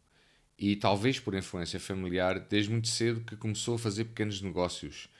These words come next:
aproveitando sempre os recursos naturais que tinha ao seu dispor.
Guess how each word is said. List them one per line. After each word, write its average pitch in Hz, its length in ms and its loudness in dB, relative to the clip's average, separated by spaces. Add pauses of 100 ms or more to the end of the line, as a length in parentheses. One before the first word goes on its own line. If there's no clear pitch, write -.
(200)
aproveitando 104 600 0
sempre 113 280 0
os 110 120 0
recursos - 320 -2
naturais 95 560 0
que - 80 -20
tinha 92 160 -4
ao 90 60 -4
seu 90 180 -4
dispor. - 400 -10